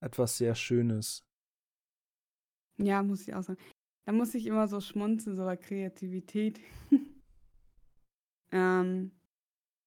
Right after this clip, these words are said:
Speaker 2: ich durfte früher im Matheunterricht öfter mal an die Tafel <laughs> gehen,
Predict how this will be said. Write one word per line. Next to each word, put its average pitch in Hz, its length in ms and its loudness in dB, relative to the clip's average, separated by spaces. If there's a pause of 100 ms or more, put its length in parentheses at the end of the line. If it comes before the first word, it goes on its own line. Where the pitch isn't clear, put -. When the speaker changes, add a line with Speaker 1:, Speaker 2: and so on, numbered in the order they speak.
(120)
Speaker 2:
ich - 80 -20
durfte 208 300 2
früher 208 380 2
im 190 200 2
Matheunterricht 220 760 0 (1500)
öfter 202 280 0
mal 214 340 6
an 202 160 0
die 196 140 -4
Tafel 214 440 2
<laughs> - 20 -6
gehen, 262 600 6